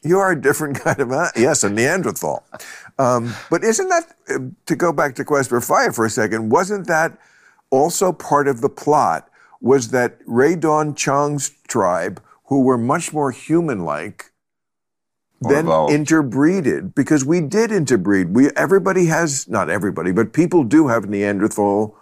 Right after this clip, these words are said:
Speaker 1: blood in them.
Speaker 2: Well, uh, the last image of the film is, you know, he's, he's, he's trying to fuck her
Speaker 1: Pregnant.
Speaker 2: fr-, he's trying to fuck her from behind, and she turns him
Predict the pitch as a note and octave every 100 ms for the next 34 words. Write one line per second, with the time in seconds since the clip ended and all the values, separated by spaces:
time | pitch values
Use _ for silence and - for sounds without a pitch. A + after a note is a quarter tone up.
0 | _ _ - C3+ G3 D3 C#2 - - _
1 | _ A2 E2 D2 C#2 - D#2+ E2 F2+ F#2
2 | F2 E2+ D2+ C#2+ C#2 - G2+ D#3+ D#2+ C#2+
3 | - - D#2 D2 C#2 D2 - E2+ D2+ -
4 | _ D#2 D2 E2 D#2 D3+ G3 F3+ C#3 F#2+
5 | - _ G2 F#2+ G#2 F2+ - F#2 F2+ E2+
6 | D#2 D2 E2 A2+ F#2+ F2+ F2+ _ _ _
7 | _ D#2+ D2 - D#2+ F2 D#2+ D2 D#2 D#2